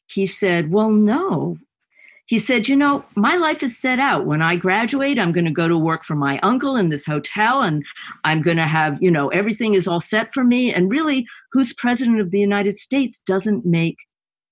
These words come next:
any difference in my life." And I said to him, "Well,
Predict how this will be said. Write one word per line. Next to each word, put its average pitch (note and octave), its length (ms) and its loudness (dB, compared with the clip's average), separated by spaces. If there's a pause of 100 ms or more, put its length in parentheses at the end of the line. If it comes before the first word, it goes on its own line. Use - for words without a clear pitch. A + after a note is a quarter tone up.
(200)
any F#3 260 4
difference E3+ 760 -4
in E3 140 2
my D3+ 180 0
life." F3+ 540 -6 (1000)
And E3 180 2
I D#3 100 2
said D#3 280 -4
to D#3+ 80 -4
him, D3+ 260 0
"Well, D#3 380 0